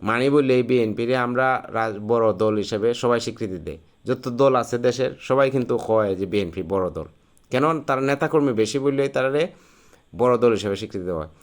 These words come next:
কিন্তু ছোট দলগুলারে যদি তারা এইভাবে অপমান করে কথা কয়, তাইলে শেষ পর্যন্ত আপনি দেখবেন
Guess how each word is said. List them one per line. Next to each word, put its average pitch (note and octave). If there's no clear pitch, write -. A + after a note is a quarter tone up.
কিন্তু D3
ছোট F3+
দলগুলারে D#3
যদি C#3+
তারা A#2+
এইভাবে C3
অপমান A#2+
করে C3+
কথা F2
কয়, D2+
তাইলে C#3
শেষ C3+
পর্যন্ত B2+
আপনি G#2+
দেখবেন F#2+